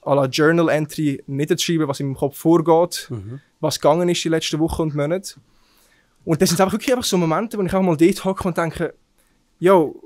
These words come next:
Speaker 1: du, wieso, weißt, wieso bist du jetzt da, oder wieso machst du jetzt da so Sorgen oder
Speaker 2: Mhm.
Speaker 1: wieso bist du jetzt da so lustlos?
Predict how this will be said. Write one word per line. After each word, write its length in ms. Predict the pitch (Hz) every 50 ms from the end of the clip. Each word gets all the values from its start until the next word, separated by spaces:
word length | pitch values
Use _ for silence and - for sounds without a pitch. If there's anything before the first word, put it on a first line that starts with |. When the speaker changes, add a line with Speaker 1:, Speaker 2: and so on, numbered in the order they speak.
| - - - _ _ _ _ _ _
Speaker 1:
du, 80 | - 165 160
wieso, 220 | 147 151 - - 156
weißt, 180 | 165 180 -
wieso 140 | 180 175 170
bist 220 | 147 165 190 -
du 60 | 208 208
jetzt 180 | 196 - -
da, 140 | 190 190 190
oder 140 | 180 170 165
wieso 160 | 151 143 170
machst 180 | 160 170 - -
du 60 | 190
jetzt 100 | - -
da 60 | 180
so 100 | 151 170
Sorgen 420 | 151 - 170 165 185 208 208 180 190
oder 180 | 170 156 151 143 135 -
Speaker 2:
Mhm. 200 | - 120 107 104 117
Speaker 1:
wieso 180 | 143 139 156
bist 140 | 143 185 175
du 40 | 170
jetzt 100 | - 202
da 60 | 185
so 100 | - 160
lustlos? 920 | 147 147 165 214 - - - - 165 160 175 202 262 269 - - - -